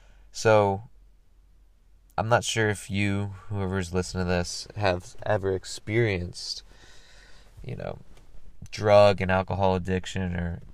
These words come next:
anybody in your own family who has. Um, you know, give you some context. Uh, that's a big reason why I don't drink.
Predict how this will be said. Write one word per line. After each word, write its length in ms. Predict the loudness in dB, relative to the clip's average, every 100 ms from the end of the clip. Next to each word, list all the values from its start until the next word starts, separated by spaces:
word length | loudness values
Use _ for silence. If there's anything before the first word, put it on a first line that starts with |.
| -8
anybody 480 | -6 -2 0 0 -2
in 60 |
your 160 | -4 -4
own 120 | -4
family 400 | -4 -6 -4 -6
who 80 | -6
has. 440 | -6 -6 -8 -12 -20 -20 -20 -20 -20 -18 -10
Um, 340 | -8 -8 -12 -8
you 100 | -2
know, 100 | -2
give 160 | -2
you 60 | -4
some 180 | -6 -6
context. 800 | -2 -2 2 2 2 -4 -14 -16 -18 -18 -18 -8
Uh, 300 | -6 -2 -2 0
that's 200 | 0 2
a 60 | 0
big 220 | 0 0
reason 300 | -2 -2 -2
why 480 | 0 2 2 0 -4 0
I 140 | 0
don't 320 | 2 -2 -4
drink. 420 | -4 -4 -4 -6